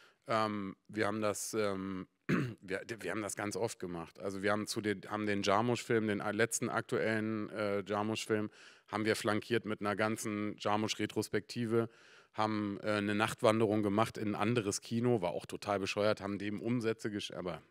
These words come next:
ja, egal. Also, aber das war einfach notwendig, wir konnten die, die Premiere nicht zeigen, haben gesagt, wir wandern mit den Leuten dahin, bei uns gibt's Alkohol und Würstchen und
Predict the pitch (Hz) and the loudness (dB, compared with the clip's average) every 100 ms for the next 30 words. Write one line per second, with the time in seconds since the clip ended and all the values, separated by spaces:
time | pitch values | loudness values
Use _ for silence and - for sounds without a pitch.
0 | - 82 - 85 98 95 - - - - | -12 -10 -10 -2 0 0 -4 -18 -20 -20
1 | - 113 107 113 - 107 110 - 117 123 | -6 -2 0 0 2 0 2 2 4 4
2 | 120 117 113 127 135 117 101 110 - 120 | 2 -2 0 -2 0 -2 -2 -4 -2 0
3 | 113 110 98 101 - 104 101 117 127 123 | 2 0 0 -4 -2 0 2 2 2 0
4 | - 117 113 110 107 101 107 - 101 92 | 2 2 2 0 -2 0 0 0 -6 0
5 | 104 123 117 110 104 101 98 110 123 113 | 0 2 0 -2 -2 -2 0 2 0 -2
6 | 98 92 143 175 175 _ - - _ - | -4 0 0 -2 -6 _ -20 -20 _ -20
7 | 101 104 117 120 - 107 - 127 143 131 | -4 -2 0 -2 -2 -4 4 4 4 2
8 | 139 120 101 107 143 - 156 160 165 - | 4 2 -2 0 0 2 -2 0 -4 -6
9 | 117 110 | -6 -6